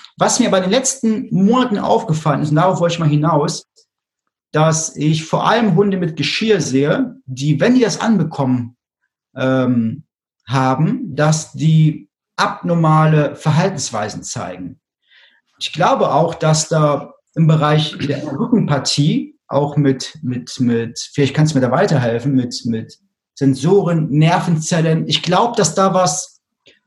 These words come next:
ich sag mal, gestört wird, weil die zeigen so solche komischen Verhaltensweisen im Kreis laufen, ängstliches Verhalten, verstecken sich nur noch, wollen nicht mehr weiterlaufen. Ähm,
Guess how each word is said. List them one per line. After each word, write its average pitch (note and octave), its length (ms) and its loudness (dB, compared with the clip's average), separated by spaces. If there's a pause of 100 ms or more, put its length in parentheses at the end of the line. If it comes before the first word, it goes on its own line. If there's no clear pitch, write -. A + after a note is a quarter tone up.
ich - 120 -10
sag F3 240 0
mal, E3 180 2
gestört E3 640 0
wird, A2+ 460 -4
weil D3+ 300 2
die C#3+ 120 -2
zeigen E3 360 0
so G#3 280 2
solche F3+ 380 0
komischen E3 760 -2 (160)
Verhaltensweisen D#3+ 880 0
im C3+ 200 0
Kreis F#3 460 0
laufen, D#3 500 0 (260)
ängstliches F#3+ 580 0
Verhalten, C3+ 520 -2
verstecken F#3 640 0
sich D3+ 240 -2
nur C#3+ 100 0
noch, C3+ 200 -2 (220)
wollen E3 280 2
nicht F#3+ 180 0
mehr E3 160 2
weiterlaufen. C#3+ 1000 0 (500)
Ähm, D#3 500 2